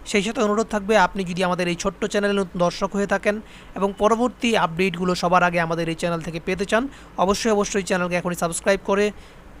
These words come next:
পাশে আসা বেল আইকন বাজিয়ে all বাটনে ক্লিক করে রাখুন এবং এই ভিডিওতে একটা লাইক দিয়ে আমাদের সাথেই থাকুন।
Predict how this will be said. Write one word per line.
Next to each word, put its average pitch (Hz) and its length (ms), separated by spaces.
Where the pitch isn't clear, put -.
পাশে 190 220
আসা 208 140
বেল 196 120
আইকন 180 240
বাজিয়ে 165 320
all 175 120
বাটনে 196 300
ক্লিক 214 220
করে 208 180
রাখুন 196 320
এবং 180 240
এই 214 180
ভিডিওতে 185 300
একটা 180 200
লাইক 170 300
দিয়ে 214 220
আমাদের 165 260
সাথেই 190 340
থাকুন। 156 320